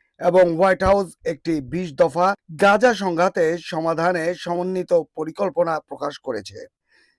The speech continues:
যে পরিকল্পনায় বিশটি দফা আছে। নেতানিয়াহু ট্রাম্পকে বলেন, "আমি আপনার পরিকল্পনাকে সমর্থন করি যুদ্ধ শেষ করার জন্য।" আসলে গাজার যে যুদ্ধটি, সে যুদ্ধ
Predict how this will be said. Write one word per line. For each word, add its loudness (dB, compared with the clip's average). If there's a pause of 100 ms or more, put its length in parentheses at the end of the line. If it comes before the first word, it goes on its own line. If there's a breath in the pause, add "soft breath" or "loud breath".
(140)
যে 2 (260)
পরিকল্পনায় 0
বিশটি -10
দফা -2
আছে। -10 (340 loud breath)
নেতানিয়াহু 6
ট্রাম্পকে -2
বলেন, 2
"আমি -2
আপনার -2 (640)
পরিকল্পনাকে 4
সমর্থন -8
করি -4
যুদ্ধ -8
শেষ -6
করার -4
জন্য।" -6 (360)
আসলে -4
গাজার -2
যে -8
যুদ্ধটি, -6 (360 soft breath)
সে -4
যুদ্ধ -4